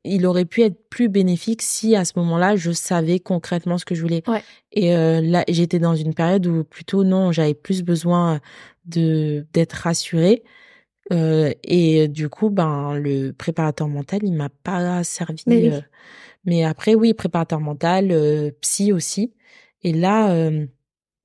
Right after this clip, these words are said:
Speaker 1: ce qui m'a énormément aidée, euh, il y a peu, c'est que j'ai fait, euh, une, euh, un coaching en développement personnel.
Speaker 2: Mhm.
Speaker 1: Et ça, ça m'a énormément aidée parce que ça m'a, euh, aidée à vraiment à,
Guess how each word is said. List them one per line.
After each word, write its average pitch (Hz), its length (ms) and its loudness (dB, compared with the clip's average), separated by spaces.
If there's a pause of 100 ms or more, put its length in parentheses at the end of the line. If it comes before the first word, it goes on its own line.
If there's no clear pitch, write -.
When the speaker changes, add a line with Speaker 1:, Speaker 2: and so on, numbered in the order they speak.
(200)
Speaker 1:
ce - 120 -10
qui 202 140 2
m'a 175 280 2
énormément 202 540 4
aidée, 175 380 2
euh, 156 120 0
il 151 80 -2
y 151 60 -2
a 143 80 -4
peu, - 340 0
c'est - 240 -4
que 165 200 -2
j'ai 156 180 -2
fait, 202 280 0
euh, 165 320 0
une, 165 220 -2
euh, 151 460 -4 (520)
un 175 140 0
coaching 214 420 2
en 170 140 2
développement 190 480 2
personnel. 180 480 -2 (160)
Speaker 2:
Mhm. 233 200 0 (300)
Speaker 1:
Et 190 100 2
ça, 208 160 2
ça 202 160 -2
m'a 165 220 0
énormément 185 460 2
aidée 170 260 2
parce 170 180 -2
que - 100 -6
ça 156 200 -4
m'a, 160 340 -2
euh, 156 160 -4 (120)
aidée 180 280 0
à 170 120 2
vraiment 180 360 -2
à, 156 240 -4